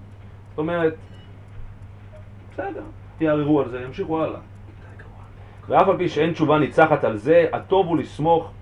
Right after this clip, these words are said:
טוב, כאן, בוא נגיד, הרמב"ם, הרב"ד בעצמו לא ממש קריינא דאיגרתא, הוא כן אומר משהו,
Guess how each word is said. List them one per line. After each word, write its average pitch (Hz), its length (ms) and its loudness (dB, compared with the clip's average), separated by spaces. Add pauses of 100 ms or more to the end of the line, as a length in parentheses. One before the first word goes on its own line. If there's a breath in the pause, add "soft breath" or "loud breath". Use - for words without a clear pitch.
(400 loud breath)
טוב, 156 260 4 (180)
כאן, 180 300 4 (1400)
בוא 135 120 -2
נגיד, 139 220 -2
הרמב"ם, 143 360 0
הרב"ד 131 420 -2
בעצמו 135 320 0
לא 143 120 0
ממש 135 580 -4 (400)
קריינא 123 380 0
דאיגרתא, 123 400 2
הוא 120 100 2
כן 160 140 0
אומר 139 180 2
משהו, 117 400 -2